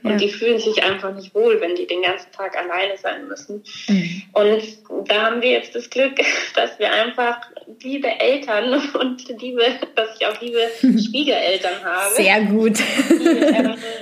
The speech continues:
Speaker 1: da, da sind und die auf den Milo, ähm, regelmäßig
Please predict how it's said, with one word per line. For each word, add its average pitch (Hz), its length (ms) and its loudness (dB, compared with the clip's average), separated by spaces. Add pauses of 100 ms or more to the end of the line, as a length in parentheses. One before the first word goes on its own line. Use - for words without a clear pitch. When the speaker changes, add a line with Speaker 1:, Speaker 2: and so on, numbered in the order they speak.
(420)
Speaker 1:
da, 208 240 0
da 202 380 2
sind 196 320 -4
und 202 200 -12
die 220 160 -2
auf 196 200 -2
den 196 160 -12
Milo, 214 500 2
ähm, 196 320 -4
regelmäßig 220 720 2